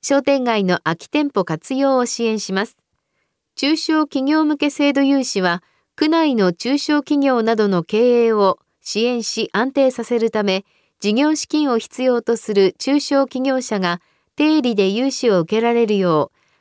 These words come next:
区が金融機関に紹介する制度です。二十四年度から空き店舗を活用して創業する事業者や、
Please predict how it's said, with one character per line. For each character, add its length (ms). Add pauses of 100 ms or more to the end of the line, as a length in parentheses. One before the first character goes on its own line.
区 100
が 160
金 260
融 160
機 100
関 240
に 140
紹 240
介 180
す 160
る 100
制 220
度 140
で 160
す。 160 (1400)
二 120
十 160
四 160
年 200
度 100
か 120
ら 160
空 120
き 100
店 220
舗 160
を 60
活 260
用 220
し 100
て 140
創 220
業 200
す 160
る 140
事 100
業 200
者 160
や、 220